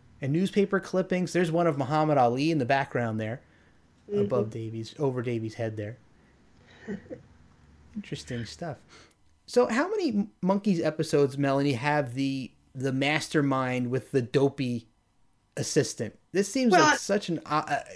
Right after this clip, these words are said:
Speaker 1: it happens all the time.
Speaker 2: Well, it's an excellent, uh, efficient way of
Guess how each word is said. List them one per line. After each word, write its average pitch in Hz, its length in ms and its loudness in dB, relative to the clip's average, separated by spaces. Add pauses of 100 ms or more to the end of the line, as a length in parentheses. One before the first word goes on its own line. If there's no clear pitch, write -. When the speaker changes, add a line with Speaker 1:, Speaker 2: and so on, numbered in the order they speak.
(160)
Speaker 1:
it - 160 -6
happens 214 320 2
all 175 200 0
the 214 60 6
time. - 420 -2 (760)
Speaker 2:
Well, 359 200 6
it's 359 180 4
an 320 120 2
excellent, 269 760 0
uh, 208 320 2 (280)
efficient 196 680 4
way 196 480 6
of 170 640 0